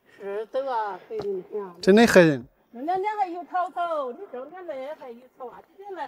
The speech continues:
Speaker 1: 还肥呢。
Speaker 2: 没得草草的时候看一头儿光的哈。
Speaker 1: 哦，好吓人，真的。
Speaker 2: 你家这个土里面还真的到处都种的有东西哈，各种各样的都有。
Speaker 1: 嗯，上次那种起了哇，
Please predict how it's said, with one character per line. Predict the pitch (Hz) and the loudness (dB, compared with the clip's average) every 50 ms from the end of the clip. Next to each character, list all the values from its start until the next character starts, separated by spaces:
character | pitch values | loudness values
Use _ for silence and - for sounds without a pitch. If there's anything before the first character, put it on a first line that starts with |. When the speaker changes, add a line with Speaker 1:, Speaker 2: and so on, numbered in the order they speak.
| _ | _
Speaker 1:
还 | - 277 240 _ _ - | -12 -14 -14 _ _ -18
肥 | 240 | -18
呢。 | 226 202 202 196 - _ _ - - - - - - - - - | -18 -18 -20 -20 -20 _ _ -20 -16 -14 -14 -12 -12 -14 -8 4
Speaker 2:
没 | - 247 | 6 10
得 | 359 349 | 10 10
草 | - - 294 294 | 12 12 12 12
草 | 240 269 | 12 12
的 | 294 | 10
时 | 339 | 10
候 | 302 247 | 8 8
看 | - 202 190 | 8 8 6
一 | 233 | 8
头 | 240 311 | 10 8
儿 | 269 | 10
光 | 175 220 208 220 247 | 12 12 10 10 10
的 | 247 247 262 | 8 8 8
哈。 | 226 196 156 123 - - | 10 10 8 8 4 -2
Speaker 1:
哦， | - 240 220 - | -8 -12 -14 -10
好 | - 349 349 | -8 -8 -8
吓 | - - 285 254 | -6 -8 -8 -8
人， | 233 214 226 214 202 190 | -8 -10 -8 -6 -6 -6
真 | - 208 220 | -6 -6 -10
的。 | 240 240 190 - - _ _ _ _ _ _ - - _ _ _ _ - | -10 -10 -12 -14 -16 _ _ _ _ _ _ -20 -20 _ _ _ _ 2
Speaker 2:
你 | - 233 240 | 6 8 10
家 | 269 277 277 | 12 12 10
这 | 247 | 12
个 | 196 196 | 10 8
土 | 190 - - 233 233 | 8 8 4 4 6
里 | 233 240 | 6 10
面 | 226 208 185 | 10 10 10
还 | 175 190 | 10 8
真 | 185 - 214 | 8 8 8
的 | 240 262 247 | 8 8 8
到 | - 180 160 165 | 8 6 6 6
处 | - - 190 | 4 6 6
都 | 220 | 6
种 | 226 - 226 214 | 8 8 8 10
的 | 208 | 10
有 | 196 180 | 10 10
东 | 170 202 214 | 10 8 8
西 | 180 208 | 10 10
哈， | 208 180 165 - - _ _ _ _ | 10 10 8 4 2 _ _ _ _
各 | - 208 202 | 8 10 10
种 | 220 233 | 10 12
各 | 208 208 | 12 12
样 | 170 151 | 10 12
的 | 165 190 208 | 10 8 10
都 | 202 214 | 12 12
有。 | 214 196 151 117 _ _ - | 12 12 10 8 _ _ -16
Speaker 1:
嗯， | 370 381 381 370 370 359 | -14 -12 -10 -10 -10 -12
上 | - 320 285 294 294 | -12 -12 -14 -14 -14
次 | 339 381 415 | -14 -14 -10
那 | 466 453 - | -12 -12 -12
种 | 339 262 269 - - | -14 -18 -18 -16 -16
起 | 349 | -12
了 | 349 349 349 | -10 -10 -10
哇， | 359 330 | -8 -10